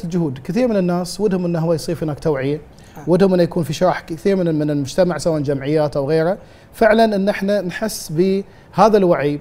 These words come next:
Speaker 1: بهذا الالتزام عامة، وندعوهم كذلك إلى الالتزام أكثر، وإنه يكون في، آه، يعني، آه، تفاعل أكبر مع أي،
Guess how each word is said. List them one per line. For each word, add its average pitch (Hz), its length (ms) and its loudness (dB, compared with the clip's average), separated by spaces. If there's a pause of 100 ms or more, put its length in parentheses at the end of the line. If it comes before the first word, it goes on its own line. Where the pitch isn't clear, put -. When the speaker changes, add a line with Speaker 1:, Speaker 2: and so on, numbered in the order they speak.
Speaker 1:
بهذا 190 240 4
الالتزام 160 540 -2
عامة، 143 460 -4
وندعوهم 214 480 2
كذلك 180 480 2
إلى 180 220 0 (340)
الالتزام 180 480 0
أكثر، 175 440 -2
وإنه 160 220 -2
يكون 175 260 -4
في، 165 300 -2 (480)
آه، 147 280 2
يعني، 143 480 0
آه، 131 320 -4 (120)
تفاعل 170 600 4
أكبر 190 400 -2
مع 151 300 -2
أي، 214 200 0